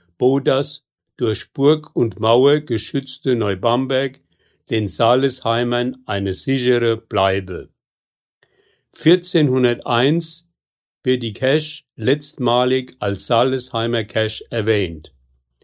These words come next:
Ab fünfzehnhundertzweiundzwanzig als Pfarrkirche Sankt Georg von Neubamberg. Als die Herren des Ortes,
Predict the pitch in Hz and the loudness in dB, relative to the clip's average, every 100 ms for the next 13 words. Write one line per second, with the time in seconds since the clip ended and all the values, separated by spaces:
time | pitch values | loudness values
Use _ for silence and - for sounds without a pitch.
0 | _ _ _ 127 117 _ - - 196 - | _ _ _ -8 -8 _ -4 -2 -2 -4
1 | - 160 143 135 123 - 120 151 151 151 | -2 0 2 2 0 -2 2 4 2 0
2 | 117 123 131 131 139 131 - _ _ _ | 0 0 -2 -6 -10 -12 -16 _ _ _
3 | - 107 92 - - - 120 135 139 - | -8 -8 -8 -12 -16 -2 0 2 0 -2
4 | 143 139 135 139 139 _ _ _ _ _ | 0 0 -2 -4 -4 _ _ _ _ _
5 | - 110 104 - 131 131 139 139 139 - | -2 0 -2 -2 2 4 4 2 -2 -6
6 | 113 110 104 98 92 82 82 82 82 _ | -4 -2 -4 -6 -8 -8 -10 -14 -14 _
7 | _ _ _ _ _ _ _ - 123 - | _ _ _ _ _ _ _ -4 -4 -4
8 | - 117 101 127 156 165 151 131 - 165 | -4 -2 0 2 4 2 2 -2 -2 -2
9 | 131 143 139 165 156 151 - | 0 0 -4 -4 -4 -6 -14